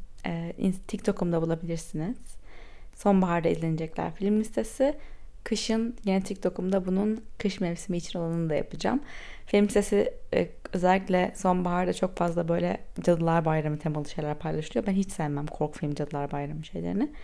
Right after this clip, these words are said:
O yüzden ben daha böyle iç ısıtan, tatlı filmlerden seçtim. Daha çok filmde sonbahar mevsimi olan filmlerden seçtim. Dediğim gibi TikTok'umda at ece target, orada bakabilirsiniz. Yiyecekler. Mevsimsel beslenmek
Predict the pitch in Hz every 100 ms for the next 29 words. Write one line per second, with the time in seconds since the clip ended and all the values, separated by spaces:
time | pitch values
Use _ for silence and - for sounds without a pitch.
0 | - - - - - - 196 196 196 196
1 | 190 190 185 185 196 233 - 190 - 190
2 | 165 165 160 165 180 - 170 - 165 160
3 | - - 156 147 143 143 139 - 143 156
4 | 151 156 160 - 160 160 165 - 160 156
5 | 147 143 139 - - 139 139 139 143 143
6 | 143 143 - - - 233 269 - - -
7 | 214 185 170 165 160 - - 160 - 160
8 | 170 - 175 - - - - - - -
9 | 185 165 165 - 160 160 160 - 160 -
10 | - - - - - - - - - -
11 | - 220 247 254 262 254 - 240 196 196
12 | - - - - - - - - 220 254
13 | 269 - 302 294 285 277 285 302 - 226
14 | - 220 214 214 240 - -